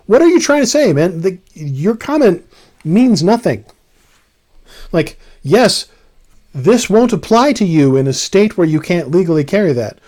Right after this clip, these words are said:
but you're so desperate to come across as some kind of e-, expert that you throw in something that has nothing to do with anything. It's a non sequitur. Like, "Are you doing this technique wrong?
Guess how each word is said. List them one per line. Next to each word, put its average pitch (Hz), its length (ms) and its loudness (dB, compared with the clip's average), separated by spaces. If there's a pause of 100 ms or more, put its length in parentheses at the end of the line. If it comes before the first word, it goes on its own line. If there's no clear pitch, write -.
(260)
but 147 140 -6
you're 202 120 2
so 220 180 0
desperate 175 460 -2
to 196 80 -6
come 165 160 -4
across 156 320 -4
as 135 80 -8
some 156 120 -6
kind 151 140 -2
of 139 240 -6
e-, - 100 -16
expert 156 460 -2 (400)
that 147 180 -4
you 175 80 -2
throw 185 300 2
in 196 140 2
something 160 280 -4
that 131 80 -2
has 131 140 -4
nothing 165 240 -4
to 151 80 -6
do 147 100 -2
with 131 120 -4
anything. 170 400 -4 (280)
It's - 160 -2
a 180 40 2
non 190 240 2
sequitur. 131 480 -4 (280)
Like, 131 240 -6 (380)
"Are 147 140 4
you 254 180 4
doing 190 340 2
this 147 220 -2
technique 170 400 0
wrong? 165 400 0